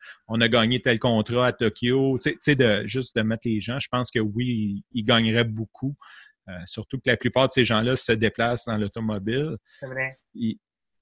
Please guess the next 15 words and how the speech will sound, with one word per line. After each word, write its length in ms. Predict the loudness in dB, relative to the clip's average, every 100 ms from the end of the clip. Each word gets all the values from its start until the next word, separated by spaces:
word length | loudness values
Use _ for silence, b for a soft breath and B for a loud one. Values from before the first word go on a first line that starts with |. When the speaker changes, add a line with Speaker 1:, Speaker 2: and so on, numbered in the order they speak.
| _
Speaker 1:
puis 140 | 2 4
moi, 220 | 6 6
c'est 200 | 6 4
sûr 300 | 8 8 8
que 160 | 6
j'ai 120 | 6 6
une 100 | 4
vision 540 | 0 0 2 2 2
que 460 | 0 2 2 2 -2 -10 B B _ -6
on 120 | -4
pourrait 320 | -2 0 2
même 220 | 2 2
aller 240 | 2 2 0
plus 340 | -6 -2 0
loin 400 | 0 0 -2